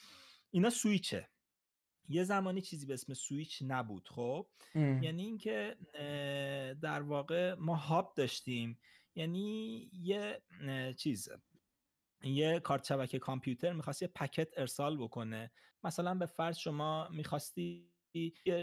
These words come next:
Speaker 1: ریکوست بفرستی از کامپیوترت، یه ریکوست دی ان اس بفرستی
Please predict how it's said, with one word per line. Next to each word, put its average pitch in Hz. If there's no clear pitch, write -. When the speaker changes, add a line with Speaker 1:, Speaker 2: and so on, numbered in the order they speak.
Speaker 1:
ریکوست 160
بفرستی 160
از 135
کامپیوترت، 139
یه 156
ریکوست 139
دی 135
ان 127
اس 143
بفرستی 156